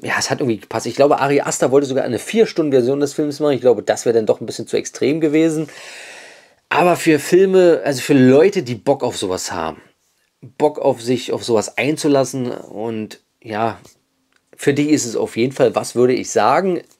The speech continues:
Ich, ja, es ist schwierig, den Film einzuordnen.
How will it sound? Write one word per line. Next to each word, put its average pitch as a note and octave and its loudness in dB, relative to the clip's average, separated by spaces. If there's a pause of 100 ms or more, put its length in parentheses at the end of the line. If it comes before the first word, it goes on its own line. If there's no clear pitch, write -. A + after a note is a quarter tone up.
Ich, - -16 (180)
ja, G#2 0
es B2+ -8
ist E3+ -6
schwierig, A2+ 0
den G#2+ -6
Film A#2 -2
einzuordnen. F2+ -6